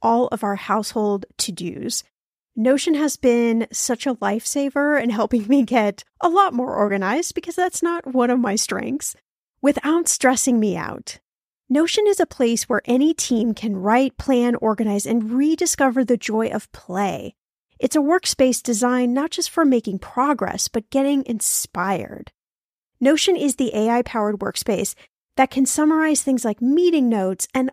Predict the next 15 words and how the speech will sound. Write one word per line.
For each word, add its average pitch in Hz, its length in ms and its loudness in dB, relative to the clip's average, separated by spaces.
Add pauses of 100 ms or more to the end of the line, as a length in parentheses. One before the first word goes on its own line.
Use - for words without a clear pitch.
automatically 320 640 2
generate 247 580 0
action 208 380 -2
items 359 520 0 (480)
and 269 120 2
help 311 280 0
you 349 120 4
get 277 280 0
answers 233 380 -2
to 262 80 -4
questions 220 640 -4
in 214 320 -2
seconds. - 800 -4 (440)
It 285 200 0
will 320 260 4